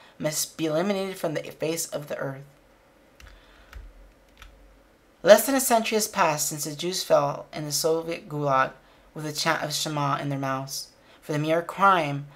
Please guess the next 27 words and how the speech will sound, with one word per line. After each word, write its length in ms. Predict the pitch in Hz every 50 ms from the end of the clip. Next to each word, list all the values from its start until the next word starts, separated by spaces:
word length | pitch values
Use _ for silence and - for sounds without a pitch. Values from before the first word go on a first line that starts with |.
| -
of 100 | - 151
observing 440 | 147 147 147 147 156 156 151 156 156
Kashrut 460 | 147 - 156 151 - - 180 190 -
or 100 | - 175
Shabbat 440 | 165 - - 156 147 147 139 143 147 - - _ _ _ _ _ _ _ _ _ _ _ _ _ _ _ _ _
in 120 | - 139 147
their 100 | 143 143
per-, 280 | 143 - 170 - - - - -
private 380 | - 156 147 147 143 - -
lives. 440 | 135 139 139 135 135 143 147 - - - _ _ _ _ _ - - - - -
Over 200 | - 175 180 196
sixty-five 680 | 202 - - 220 214 - 214 208 - 196 190 190 190 180
years 280 | 185 202 233 226 214 -
have 180 | 170 - -
passed 520 | - 180 185 185 156 143 143 - - - - - _ _ - _ - - - - - -
since 280 | - - - 160 147 -
the 120 | - -
echo 220 | 160 160 - 180 180
of 40 |
the 80 | 170 170
Shema 340 | 170 - 175 165 160 160 156
resonated 420 | 151 156 156 160 170 165 147 143
in 120 | - 131 147
the 160 | 147 143 143
Nazi 520 | 143 - - 147 151 160 160 156 - 165
gas 420 | 151 - 151 147 147 151 - - -
chambers, 500 | 156 143 143 127 139 127 127 127 -